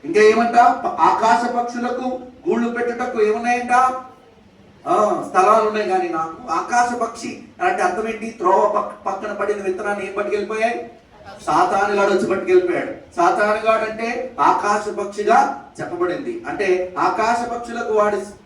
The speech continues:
హృదయంలో ఏమున్నాయి? స్థానం ఉంది. సాతానుగాడికి స్థానం ఉంది, కానీ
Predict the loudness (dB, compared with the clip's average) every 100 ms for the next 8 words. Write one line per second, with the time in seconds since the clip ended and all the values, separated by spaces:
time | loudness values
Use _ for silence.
0 | -6 -2 2 2 0 0 -2 -2 -4 -6
1 | -12 -20 -20 -20 -10 -6 -6 -6 -8 -4
2 | -2 2 4 4 0 0 -2 -2 0 0
3 | 0 -2 -2 -2 -4 -6